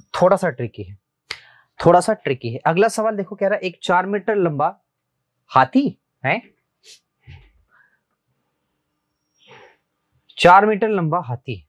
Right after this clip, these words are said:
आकार के आयताकार पिंजरे के कोने में है। यदि हाथी विकर्णक सम्मुख कोने की ओर जाना प्रारंभ करता है तो उसे उस कोने में पहुंचने में पन्द्रह सेकंड लगते हैं।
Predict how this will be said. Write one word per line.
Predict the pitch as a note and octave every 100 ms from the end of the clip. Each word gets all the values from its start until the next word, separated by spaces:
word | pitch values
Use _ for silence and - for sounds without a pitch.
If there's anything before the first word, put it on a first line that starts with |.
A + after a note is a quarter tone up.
| _ _ _ _ _ _ _ _ -
आकार | D3+ F3 F#3+
के | G3 A#3+
आयताकार | F#3 F3 A3 A3+
पिंजरे | E3+ F#3+ D3+ E3+ G#3+ G#3+ _ _ - _
के | G#3 A#3+ _
कोने | - F#3 F#3+
में | G3+ G#3+
है। | F#3 G#3+ _ _ _ _ _ -
यदि | D#3 F3 G#3+
हाथी | C3 D#3 D#3+ G#3+ G3 G#3+ _ -
विकर्णक | D3+ F#3 F#3 F#3+ G#3+ A3
सम्मुख | - F3+ G3+
कोने | G3+ F#3+ G#3
की | G#3+
ओर | G3 F#3 G3+ F3 _ _ _ _ _ _ B2
जाना | B2 D#3+ F3+ A3
प्रारंभ | F#3+ F#3 G#3+ G#3
करता | F#3 E3
है | F3+ F#3+
तो | G3
उसे | F#3 -
उस | G3 F3
कोने | - E3+ F#3+
में |
पहुंचने | E3+ C#3 C#3 D#3+
में | F#3
पन्द्रह | D#3 D#3
सेकंड | E3 D3 D3+ B2
लगते | A2 -
हैं। | G2+